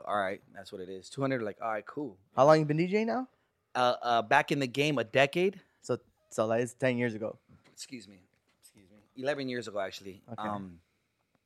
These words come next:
Speaker 1: I got back at it at twenty-seven. I'll be thirty-eight this year. I'm a grown-ass little man. Uh, but I started D J when I was fifteen, man. So twenty-three
Speaker 2: Snap.
Speaker 1: years since my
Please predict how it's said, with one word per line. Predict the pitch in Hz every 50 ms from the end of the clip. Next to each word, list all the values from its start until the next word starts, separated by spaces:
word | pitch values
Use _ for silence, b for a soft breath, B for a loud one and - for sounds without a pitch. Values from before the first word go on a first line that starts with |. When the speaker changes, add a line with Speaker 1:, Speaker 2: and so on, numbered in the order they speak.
| - -
Speaker 1:
I | 104
got | 92 110 104 95
back | 107 104 - -
at | 110
it | 113 110 87
at | 92 -
twenty-seven. | - - 104 101 90 - - 104 101 107
I'll | 95 82
be | 87 82
thirty-eight | _ - 87 82 80 80 85 87
this | - 101 95 -
year. | 113 113 123 127 127 -
I'm | - 92
a | 87
grown-ass | 80 90 85 85 85 82 80 - 85
little | 87 82 82
man. | 85 87 95 120 143 139 _ _ b b b b b b b b b b b b
Uh, | b 117 117 117 117 113 110 107 - -
but | 120 117
I | 117
started | - - 160 151 131
D | 123 151 156
J | 139 139
when | 120 117 113
I | 113
was | 110 104 -
fifteen, | - - 135 127 - - 175 175 143
man. | 120 117 123 123
So | - - 104 -
twenty-three | - - - 127 135 135 - - 139 131 127 - _ - 110 - 107 107 107 110
Speaker 2:
Snap. | - - 107
Speaker 1:
years | 107 107 104 104 104 98 -
since | - - 104 90 - -
my | 101 92